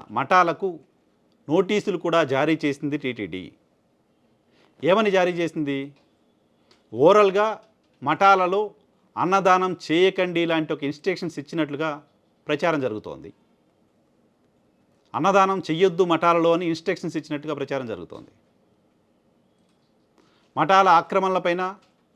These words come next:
మఠాలు భూములు ఆక్రమించాయనో ఇంకేదో, ఇంకేదో వాళ్ళకి నోటీసులు ఇచ్చారనే ప్రచారం జరుగుతోంది. అది ప్రచారం కాదు,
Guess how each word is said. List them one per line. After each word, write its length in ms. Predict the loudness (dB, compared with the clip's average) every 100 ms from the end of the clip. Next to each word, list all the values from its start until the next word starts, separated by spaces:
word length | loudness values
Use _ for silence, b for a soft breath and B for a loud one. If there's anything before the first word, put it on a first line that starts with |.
| _ _ -6
మఠాలు 300 | 2 2 2 -2
భూములు 320 | -4 0 0
ఆక్రమించాయనో 680 | 0 -2 -4 -2 -2 -2 -4
ఇంకేదో, 280 | -4 -4 -2
ఇంకేదో 300 | -2 -2 -2
వాళ్ళకి 220 | -2 -4 -4
నోటీసులు 400 | -4 -4 -6 -6
ఇచ్చారనే 280 | -4 -4 -4
ప్రచారం 260 | -6 -8 -8 -10
జరుగుతోంది. 400 | -14 -18 -20 -20 _ _ _ _ _
అది 100 | -6
ప్రచారం 380 | -4 0 2 2
కాదు, 280 | 0 -2